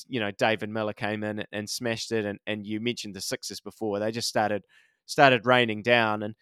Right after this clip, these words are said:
you know, Glenn Phillips even, he, he'd bowled pretty well up front. He'd bowled his first five over spell, you know, pretty tidily, and, and then was asked to come back and, and bowl an over at the end when, you know, as you say, Matt Henry probably would have been bowling that.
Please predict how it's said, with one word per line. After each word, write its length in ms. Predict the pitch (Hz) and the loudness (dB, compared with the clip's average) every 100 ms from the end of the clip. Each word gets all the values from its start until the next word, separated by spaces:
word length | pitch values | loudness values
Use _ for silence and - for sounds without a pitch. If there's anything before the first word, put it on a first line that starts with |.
| _ _ | _ _
you 80 | 185 | 4
know, 100 | 156 | 4
Glenn 240 | 127 175 | 6 2
Phillips 380 | 156 180 185 - | 4 4 4 4
even, 240 | 151 127 127 | 2 2 4
he, 240 | 165 156 | 4 4
he'd 180 | 160 - | 2 4
bowled 280 | 135 143 - | 6 6 4
pretty 220 | 131 117 | -2 0
well 320 | 107 131 127 | 4 6 6
up 140 | - | 4
front. 300 | - 131 113 - | 2 2 2 -2
He'd 180 | 110 | -6
bowled 240 | 123 120 117 | 2 4 4
his 140 | 107 | -4
first 420 | - 123 120 - | -2 -2 0 -4
five 300 | - 113 113 | 0 2 4
over 240 | 113 110 107 | 2 -2 -2
spell, 480 | - - 120 120 - _ _ _ _ | -6 2 4 4 0 _ _ _ _
you 120 | - 139 | -2 0
know, 80 | |
pretty 260 | 117 151 135 | 0 2 2
tidily, 520 | - 113 135 117 98 | 4 6 6 4 -2
and, 140 | 101 110 | -4 -4
and 180 | 117 117 | -2 0
then 140 | 117 | 0
was 160 | 110 113 | 0 2
asked 280 | 113 - | 2 0
to 40 | - | -12
come 240 | - 107 | -8 -4
back 300 | 113 110 107 | 0 0 -2
and, 120 | 104 - | -8 -8
and 180 | 110 - | -8 0
bowl 300 | 113 107 101 _ _ - | 2 2 0 _ _ -4
an 100 | 123 | 4
over 400 | 127 127 120 120 | 6 6 4 2
at 160 | 131 127 | 2 0
the 260 | 123 127 131 | 2 4 4
end 200 | 123 110 | 2 -4
when, 380 | 117 117 110 - | -2 -2 -4 -10
you 140 | 127 | -4
know, 140 | 117 104 _ _ - | -4 -4 _ _ -2
as 160 | 127 104 | 0 0
you 60 | |
say, 260 | 98 131 98 | -2 0 0
Matt 240 | 101 117 | 2 -2
Henry 320 | 98 127 107 101 | 0 -4 -4 -8
probably 600 | - 131 117 113 104 98 _ _ - | 0 0 0 -4 -6 -8 _ _ -4
would 140 | 120 | -2
have 140 | 113 | -2
been 180 | - 101 | -4 -6
bowling 380 | 104 110 117 107 | 0 2 2 -2
that. 200 | 98 92 | -6 -6